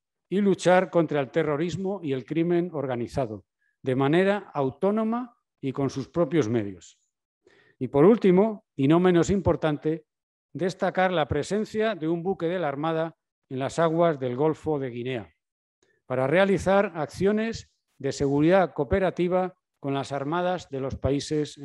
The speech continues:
ribereños. Eh, con ello tratamos de contribuir a la seguridad marítima de esta zona tan crítica, garantizando las líneas de navegación por sus aguas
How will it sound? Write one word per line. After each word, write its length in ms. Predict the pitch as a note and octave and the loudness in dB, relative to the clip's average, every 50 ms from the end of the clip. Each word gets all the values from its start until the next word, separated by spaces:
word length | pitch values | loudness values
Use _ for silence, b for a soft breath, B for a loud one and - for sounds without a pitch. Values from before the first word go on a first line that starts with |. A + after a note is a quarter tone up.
| B2+ C3 C3 | -8 -8 -4
ribereños. 720 | A2+ B2+ B2 A#2 A#2+ B2 B2 A#2 A2+ G2 F2+ F2 - - _ _ _ _ _ _ _ b b b b b b b b b b _ _ _ _ | -2 0 0 2 2 4 4 2 0 -2 -6 -12 -18 -20 _ _ _ _ _ _ _ b b b b b b b b b b _ _ _ _
Eh, 460 | - D3+ C#3 C#3 C3+ C3+ C3+ C3+ B2+ - | -2 0 2 4 4 4 4 2 2 2
con 160 | D3 D3 F3+ | 2 4 6
ello 280 | G3+ G3+ G#3 G#3+ G#3+ | 6 6 6 4 4
tratamos 460 | G#3 F3 D#3 D3+ - F3 F3+ F3+ E3+ E3 | 4 2 2 2 4 4 4 4 4 2
de 100 | F#3+ F3+ | 2 0
contribuir 760 | F#3+ F3+ D#3+ - F3 F#3 E3 D#3 E3 E3+ F3 F3 F3+ F#3 - - | 0 0 0 2 0 2 4 4 4 4 4 2 0 -6 -16 -10
a 60 | C3+ | -6
la 120 | C3+ C#3 B2+ | -6 -6 -4
seguridad 600 | - C3+ C3 C3+ C#3+ D3 E3 F3 F3+ F#3+ F#3+ - _ - C#4 - _ _ | -4 -2 -2 0 2 2 2 2 2 0 -4 -8 _ -20 -20 -20 _ _
marítima 640 | C3+ C#3 D3 F3 F#3 F#3 - F#3 F3+ F3 F3+ F3+ E3+ | -6 -2 0 2 2 2 2 2 2 2 2 2 0
de 120 | D3+ D3+ D#3+ | 0 -2 -2
esta 220 | - - E3 C#3 | -2 -2 -6 -4
zona 300 | - E3 E3+ D#3+ E3+ D#3+ | -2 0 0 0 0 -2
tan 300 | - C#3+ C3+ C3 B2+ A#2 | -2 -4 -4 -2 -4 -4
crítica, 520 | - - C#3+ C3+ - A#2+ G2+ - G#2 - _ _ _ _ _ _ _ _ _ _ _ - | -4 -4 -6 -6 -6 -8 -14 -14 -16 -20 _ _ _ _ _ _ _ _ _ _ _ -6
garantizando 1000 | A#2+ B2+ C#3+ F3 F#3+ F3+ - F#3+ D3+ A#2 F3 F3+ E3 D#3+ D3+ E3+ G3 G3 F#3 - - | 0 2 4 4 4 4 2 2 2 4 4 4 4 6 4 4 2 0 -4 -10 -6
las 160 | B2+ C3 B2 | -4 -2 0
líneas 340 | C3 D#3+ F3 F3+ D#3+ C#3+ C3 | 2 4 4 6 6 4 2
de 100 | B2 B2+ | 2 0
navegación 800 | C3 C3 C3 B2+ B2+ C3 C3 - - E3 F3+ G3 A3 A3 G3+ - _ | 0 0 0 -2 -2 -2 -2 -2 0 2 2 2 2 0 -4 -8 _
por 160 | - C#3+ B2+ | -8 -8 -8
sus 180 | - C3 A#2 - | -8 -6 -2 0
aguas 420 | F#3 G3 F#3+ G#3+ A3+ A3 - - | 0 0 0 0 -4 -4 -6 -12